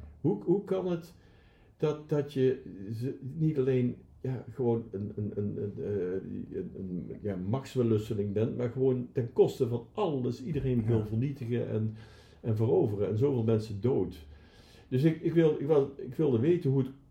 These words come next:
Speaker 1: hoe het eigenlijk komt dat mensen elkaar dit aandeden.
Speaker 2: Een
Speaker 1: En
Speaker 2: heel
Speaker 1: daarom ben ik
Speaker 2: actueel
Speaker 1: geschiedenis gaan
Speaker 2: thema
Speaker 1: studeren.
Speaker 2: natuurlijk. Ja.
Speaker 1: Ja.
Speaker 2: Ja,
Speaker 1: Ja,
Speaker 2: ineens
Speaker 1: ja,
Speaker 2: weer.
Speaker 1: nu ben je,
Speaker 2: Ja.
Speaker 1: ben je met de Oekraïne, je ziet hetzelfde.
Speaker 2: Ja.
Speaker 1: Ik bedoel, het is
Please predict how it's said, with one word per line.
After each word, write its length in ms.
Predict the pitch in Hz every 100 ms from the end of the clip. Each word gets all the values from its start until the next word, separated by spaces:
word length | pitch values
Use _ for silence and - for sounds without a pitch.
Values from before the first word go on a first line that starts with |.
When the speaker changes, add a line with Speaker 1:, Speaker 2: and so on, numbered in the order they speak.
| -
Speaker 1:
hoe 140 | 117
het 140 | 123
eigenlijk 440 | - 151 139 120 - -
komt 260 | - 143 123
dat 120 | 120
mensen 300 | 120 113 101
elkaar 280 | 107 101 95
dit 180 | 90 95
aandeden. 460 | 98 82 - 71
Speaker 2:
Een 80 | 110
Speaker 1:
En 60 | 104
Speaker 2:
heel 120 | 139
Speaker 1:
daarom 220 | 131 135
ben 100 | 123
ik 60 | 120
Speaker 2:
actueel 160 | 113 104
Speaker 1:
geschiedenis 300 | 104 101 -
gaan 100 | 175
Speaker 2:
thema 220 | 143 107
Speaker 1:
studeren. 120 | 98 98
Speaker 2:
natuurlijk. 520 | 104 98 92 - - 98 104
Ja. 200 | 120 143
Speaker 1:
Ja. 260 | 196 120 - - -
Speaker 2:
Ja, 180 | 131 127
Speaker 1:
Ja, 120 | 117 117
Speaker 2:
ineens 180 | 110 -
Speaker 1:
ja, 160 | 104
Speaker 2:
weer. 120 | 95
Speaker 1:
nu 140 | 113 131
ben 80 | 110
je, 60 |
Speaker 2:
Ja. 60 | 104
Speaker 1:
ben 80 | 104
je 80 | 101
met 140 | 101
de 120 | 92
Oekraïne, 520 | 98 - 113 131 107 104
je 80 | 104
ziet 160 | 110
hetzelfde. 460 | 107 - 180 151 113 135
Speaker 2:
Ja. 80 |
Speaker 1:
Ik 40 | 117
bedoel, 220 | 110 104
het 80 | 110
is 220 | 107 -